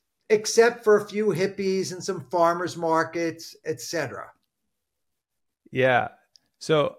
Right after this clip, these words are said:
Speaker 2: I, I'm curious, like, I, I was, one of the questions I was gonna ask you is what came first? Was it veganism or Sprouts? But from the sounds of it, it sounds like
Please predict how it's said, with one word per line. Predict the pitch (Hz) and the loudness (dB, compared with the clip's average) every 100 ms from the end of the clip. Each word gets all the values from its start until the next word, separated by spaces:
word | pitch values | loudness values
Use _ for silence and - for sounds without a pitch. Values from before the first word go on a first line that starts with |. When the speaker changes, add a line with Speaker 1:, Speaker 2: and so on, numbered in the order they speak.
| _ _ _ 139 | _ _ _ 2
Speaker 2:
I, | 135 - | 2 4
I'm | 139 120 | 0 0
curious, | 165 175 - | 0 0 2
like, | 120 - - _ _ _ _ _ _ - | 0 -2 -10 _ _ _ _ _ _ 0
I, | 139 | 2
I | 135 139 | 4 4
was, | 139 | 2
one | - 156 | 2 2
of | 185 | 4
the | |
questions | 160 165 | 2 0
I | |
was | 139 120 | 0 0
gonna | 113 | 0
ask | 101 113 - | 2 2 0
you | |
is | 107 | -2
what | 120 127 | 0 0
came | 139 113 | 0 -2
first? | 113 104 | 0 -2
Was | 101 | -2
it | 107 101 | -4 -2
veganism | 131 143 123 123 | -4 -2 -4 -2
or | 104 | -2
Sprouts? | - - 101 110 - | -4 -2 0 -2 -6
But | - - | -6 -4
from | 123 | -2
the | 110 | -2
sounds | - 117 120 | 2 2 2
of | 104 | 0
it, | 104 | 0
it | 104 - | -2 0
sounds | 113 104 | 0 0
like | 95 - | -2 -6